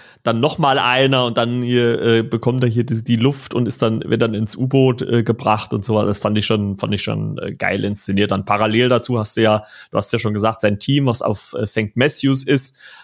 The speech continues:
äh, um dort halt, äh, die Koordinaten, äh, zu bekommen,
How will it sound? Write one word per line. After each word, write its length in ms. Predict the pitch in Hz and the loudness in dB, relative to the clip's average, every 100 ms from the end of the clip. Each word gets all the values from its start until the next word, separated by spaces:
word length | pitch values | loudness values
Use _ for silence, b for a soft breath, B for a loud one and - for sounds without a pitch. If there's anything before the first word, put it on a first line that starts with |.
| B _ | B _
äh, 200 | 123 120 | 2 4
um 280 | 123 135 127 | 2 0 0
dort 200 | 120 113 | 0 2
halt, 300 | 120 117 113 | 2 2 0
äh, 300 | 110 110 110 | 0 2 2
die 280 | 107 104 104 | 0 -2 0
Koordinaten, 920 | - 120 113 110 107 139 139 131 131 131 | 2 2 2 2 2 2 0 0 0 0
äh, 200 | 123 123 | 0 0
zu 140 | - 131 | -2 -6
bekommen, 600 | 127 131 131 131 131 | 0 0 4 2 0